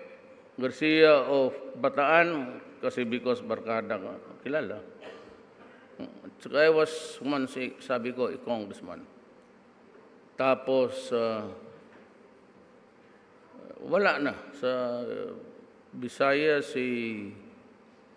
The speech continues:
Ko ng Masbate, but only because, eh, yung anak niya, Brad Ko. Kaya nung nag-open yung anak, open rin siya. Then in Mindanao, I had just about Subiri,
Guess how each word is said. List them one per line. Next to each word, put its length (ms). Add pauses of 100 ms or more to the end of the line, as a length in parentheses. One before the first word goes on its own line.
(240)
Ko 400
ng 400
Masbate, 560
but 240
only 240
because, 640
eh, 160
yung 240
anak 320
niya, 160
Brad 320
Ko. 160 (1500)
Kaya 240
nung 160
nag-open 560
yung 160
anak, 400
open 320
rin 160
siya. 240 (1300)
Then 240
in 160
Mindanao, 640
I 160
had 20
just 220
about 640
Subiri, 960